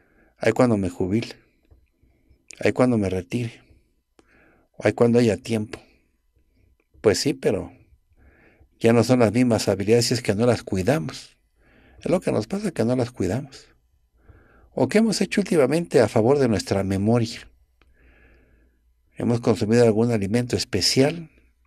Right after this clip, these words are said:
¿Algún suplemento especial? ¿Una depuración orgánica que favorezca que no haya toxinas en el cuerpo?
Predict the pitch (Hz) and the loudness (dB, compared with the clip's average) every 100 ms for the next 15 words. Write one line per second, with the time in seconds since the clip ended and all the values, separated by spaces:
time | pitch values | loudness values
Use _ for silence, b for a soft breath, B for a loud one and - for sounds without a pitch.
0 | b b b b b _ 104 107 120 127 | b b b b b _ 2 2 2 0
1 | 117 107 117 117 92 - 95 - 127 139 | 0 0 0 0 -2 -4 -2 0 0 0
2 | 147 _ _ _ _ _ _ - _ _ | -10 _ _ _ _ _ _ -20 _ _
3 | _ _ _ _ _ _ 113 117 117 117 | _ _ _ _ _ _ 0 4 4 4
4 | 107 101 95 117 107 98 117 131 120 - | 0 0 0 -2 -2 -2 -2 0 -2 0
5 | 104 87 - 92 98 90 101 131 131 - | -2 -2 -6 -6 -2 -2 0 0 0 -2
6 | 107 95 b b b b b b b b | -2 -2 b b b b b b b b
7 | b _ _ _ _ _ _ _ _ _ | b _ _ _ _ _ _ _ _ _
8 | - 104 104 113 113 113 101 87 87 - | -4 -2 0 0 2 0 0 -4 -12 -18
9 | _ _ _ _ - 104 - 127 120 - | _ _ _ _ -2 -2 2 2 2 0
10 | 101 90 87 135 135 131 135 147 | -4 -6 -2 2 2 0 -6 -8